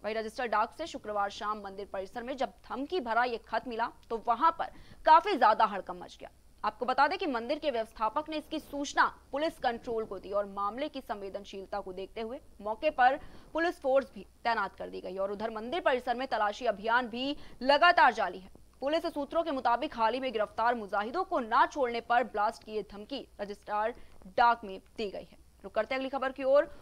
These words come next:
उत्तर प्रदेश में कोरोना से संक्रमित बत्तीस नए रोगी मिले हैं और किसी भी मरीज की अभी तक मौत नहीं हुई। वहीं संक्रमण में अब तेजी से काबू में आ रहा है और पचपन जिलों में कोरोना का एक भी मरीज नहीं मिला है, जबकि बीस जिलों में इकाई में मरीज मिले हैं।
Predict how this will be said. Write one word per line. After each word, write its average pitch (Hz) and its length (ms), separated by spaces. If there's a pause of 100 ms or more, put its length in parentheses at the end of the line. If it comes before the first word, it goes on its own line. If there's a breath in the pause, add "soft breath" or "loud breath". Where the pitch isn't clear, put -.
(180 loud breath)
उत्तर 359 280
प्रदेश 262 380
में - 80 (200)
कोरोना 302 280
से 359 120
संक्रमित 262 500
बत्तीस 240 420
नए 240 140
रोगी 202 260
मिले 190 180
हैं 190 100
और 226 140 (140)
किसी 311 240
भी 311 80
मरीज 226 340
की 220 100
अभी 208 160
तक - 140 (220)
मौत 214 240
नहीं 185 140
हुई। - 160 (360 loud breath)
वहीं 269 120
संक्रमण 311 400
में 381 60
अब 359 60
तेजी 254 340
से 240 120
काबू 202 320
में 226 100
आ 214 100
रहा 214 160
है 302 100
और 240 380
पचपन 277 440
जिलों 240 360
में 190 80 (280)
कोरोना 285 360
का 294 240 (120)
एक 240 220
भी 220 80
मरीज 214 480 (200)
नहीं 226 220
मिला 190 220
है, 180 160 (100)
जबकि 208 280
बीस 208 240 (100)
जिलों 214 220
में 254 240
इकाई 214 340
में 214 140
मरीज 269 340
मिले 190 160
हैं। 196 120